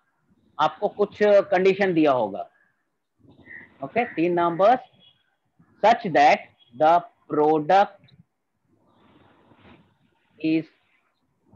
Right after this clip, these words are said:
eighty-one and sum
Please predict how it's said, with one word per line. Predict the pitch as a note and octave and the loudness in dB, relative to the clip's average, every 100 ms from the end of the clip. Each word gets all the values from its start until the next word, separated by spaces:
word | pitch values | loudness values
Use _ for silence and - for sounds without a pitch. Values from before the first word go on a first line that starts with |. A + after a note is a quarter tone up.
| _ _ _ - | _ _ _ -8
eighty-one | C#3+ C#3+ E3 C#3+ A#2 F2 - - _ _ _ _ _ _ _ _ _ _ _ _ _ _ _ _ _ _ _ - | -8 -4 -4 -2 -2 -4 -12 -20 _ _ _ _ _ _ _ _ _ _ _ _ _ _ _ _ _ _ _ -8
and | D3 C#3+ D3+ E3 C#3+ _ _ - - _ _ _ _ _ - | -6 -2 -2 -4 -10 _ _ -18 -18 _ _ _ _ _ -2
sum | E3 D3+ C#3+ | 0 2 0